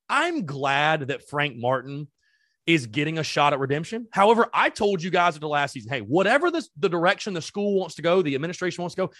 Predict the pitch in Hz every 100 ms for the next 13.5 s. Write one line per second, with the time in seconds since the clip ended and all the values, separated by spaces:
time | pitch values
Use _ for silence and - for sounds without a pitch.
0 | - 156 - 196 302 311 302 233 240 226
1 | - 220 214 196 220 208 208 233 277 -
2 | _ _ _ _ _ 120 214 302 240 233
3 | 214 220 226 262 262 - _ - 151 175
4 | 151 147 139 123 117 107 - 95 87 85
5 | 110 170 - - - 143 196 190 - -
6 | - 294 294 139 107 85 80 _ _ _
7 | _ 175 151 175 175 143 156 247 254 247
8 | 226 - 120 160 202 - 214 - 180 170
9 | - 156 139 107 98 98 _ - 160 139
10 | 135 196 240 - - 156 139 156 151 160
11 | 151 _ - 208 143 - _ - - -
12 | 370 381 330 - 143 147 120 123 120 208
13 | - _ - 190 262